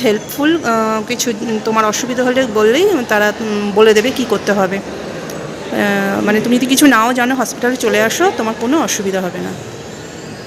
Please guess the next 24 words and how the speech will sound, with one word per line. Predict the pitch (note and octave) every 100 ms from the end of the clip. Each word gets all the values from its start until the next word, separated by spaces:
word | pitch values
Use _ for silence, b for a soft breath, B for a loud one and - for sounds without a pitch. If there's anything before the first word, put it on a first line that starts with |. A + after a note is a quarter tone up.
| - - - - - - _ - - - - - -
তা | B3+
আমরাও | A#3 C4 C#4
তো | C#4+
সেই | C#4 D4
দশটার | B3 A#3 -
সময়, | B3+ C4 C4
এ, | C4 A3+ A3+
মানে | A3+ A3+ -
খেয়ে | A#3 A#3
বেরিয়েছি | A3 G#3+ B3
ব্রেকফাস্ট, | G#3 G3+ - C#4 D#4 - - -
তা | G#3+ G#3
সেই | G#3
জন্য | G#3 G#3+
একটু, | A3+ - A#3+ A#3 G#3+ G3+ -
মানে | G#3 G3+
প্রীতর | G#3 G3+ A3 A3
কিছু | G#3 G3+
একটু | - A#3
দেওয়া | G3+ F#3+
দরকার, | G3 G3+ G3+
একটা | G3 G3+
বেজে | G3+ F#3 F#3+
গেছে। | F#3+ G#3+